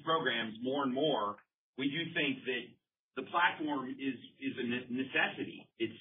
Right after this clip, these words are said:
you know, it's really not an option. It's not optional. Like, you, you, you need to have this kind of platform. And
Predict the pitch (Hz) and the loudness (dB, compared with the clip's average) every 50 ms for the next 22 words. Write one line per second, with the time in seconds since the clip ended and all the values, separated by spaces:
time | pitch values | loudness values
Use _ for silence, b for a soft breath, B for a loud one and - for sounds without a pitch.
0 | - - 127 123 120 131 131 113 113 110 - 160 170 165 156 135 113 107 - - | -8 -4 -2 0 4 4 4 4 4 4 6 6 6 8 6 4 4 0 -4 -12
1 | _ _ _ - - - 127 156 165 175 151 135 - - - - 143 - - - | _ _ _ -20 -8 0 4 4 6 6 4 4 4 4 4 4 2 0 -2 -2
2 | 127 120 123 135 - - 175 180 170 165 175 180 - - 156 151 139 - - - | -2 -2 -2 -2 0 2 2 4 6 6 4 4 2 0 -6 -8 -10 -16 -14 -14
3 | - - - 131 131 - - - 127 147 156 - - 170 180 175 160 165 190 196 | -14 -10 -8 -8 -8 -8 -10 -14 -14 -14 -12 -10 -8 -4 0 4 4 6 6 4
4 | 202 165 - - - 151 147 151 139 233 220 208 - - _ _ _ _ _ - | 2 -2 -2 -2 2 4 6 6 6 4 4 0 -4 -12 _ _ _ _ _ 0
5 | 139 135 - - 143 139 - - 170 196 226 - - 143 117 104 110 113 113 117 | 0 0 2 0 -2 -2 0 2 4 4 4 2 0 -4 -4 -2 -2 -4 -4 -6